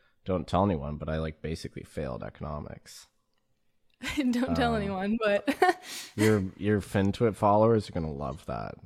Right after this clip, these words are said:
Speaker 1: They're gonna
Speaker 2: Yeah.
Speaker 1: be so, they're probably
Speaker 2: I
Speaker 1: gonna
Speaker 2: mean,
Speaker 1: clip
Speaker 2: so
Speaker 1: that.
Speaker 2: I chose economics randomly as my degree,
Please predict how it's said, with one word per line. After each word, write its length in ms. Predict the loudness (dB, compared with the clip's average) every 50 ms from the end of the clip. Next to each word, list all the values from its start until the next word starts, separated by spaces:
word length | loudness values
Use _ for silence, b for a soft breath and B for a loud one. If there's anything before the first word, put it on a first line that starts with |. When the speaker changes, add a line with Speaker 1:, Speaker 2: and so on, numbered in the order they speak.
| -20 _ _ _ _ _ _ _ -6
Speaker 1:
They're 120 | -4 -4
gonna 180 | -2 -2 -4 -4
Speaker 2:
Yeah. 40 | -4
Speaker 1:
be 140 | -6 -8 -10
so, 520 | -10 -10 -8 -8 -8 -8 -8 -10 -12 -14 -16 _ _ _ _ _ _ _ _ _ _ _
they're 100 | -8 -4
probably 240 | -2 -2 0 0
Speaker 2:
I 40 | 0
Speaker 1:
gonna 100 | 0 0
Speaker 2:
mean, 140 | 0 0 0
Speaker 1:
clip 80 | 2 4
Speaker 2:
so 160 | 4 6 6
Speaker 1:
that. 260 | 4 0 -2 -4 -6 -10 _ _ _ _ _ _ _ _ _ _ _ _ _ 4
Speaker 2:
I 140 | 4 4 6
chose 220 | 6 4 6 6
economics 560 | 6 4 4 2 0 0 0 -2 -4 -8 -8 -4
randomly 640 | -2 0 0 0 -2 -4 -6 -8 -10 -10 -10 -12 -4 -2
as 180 | -2 -2 0
my 200 | 2 2 2 2
degree, 520 | 0 -2 -6 -6 -6 -6 -6 -8 -10 -12